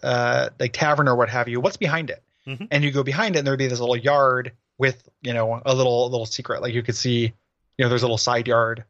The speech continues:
Speaker 2: Yeah.
Speaker 1: that's hidden behind some branches or whatever. Like, if you, if you peek at the corners, if you look in alleys, if you look in the,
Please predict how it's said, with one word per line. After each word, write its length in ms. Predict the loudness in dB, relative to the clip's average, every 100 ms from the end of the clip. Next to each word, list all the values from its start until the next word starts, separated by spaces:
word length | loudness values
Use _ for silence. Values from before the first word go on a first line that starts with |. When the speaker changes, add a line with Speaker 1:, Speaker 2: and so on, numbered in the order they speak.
| _ -4
Speaker 2:
Yeah. 120 | -2
Speaker 1:
that's 120 | 0
hidden 200 | -2 -2
behind 220 | -2 0 0
some 80 |
branches 340 | 0 0 0 0
or 40 |
whatever. 260 | 2 2 4
Like, 200 | 2 0 -12 -20 -20 -2
if 120 | 0
you, 180 | 2 2
if 200 | 2 0
you 80 | 0
peek 220 | 0 0
at 60 | 0
the 60 | -2
corners, 420 | 2 4 4 0
if 80 | -2
you 80 |
look 180 | -2 0
in 80 | 0
alleys, 580 | 0 0 0 0 -4 -6
if 120 | -4
you 80 | -2
look 180 | 0 0
in 260 | -2 -6 -12 -20 _ _
the, 120 | -4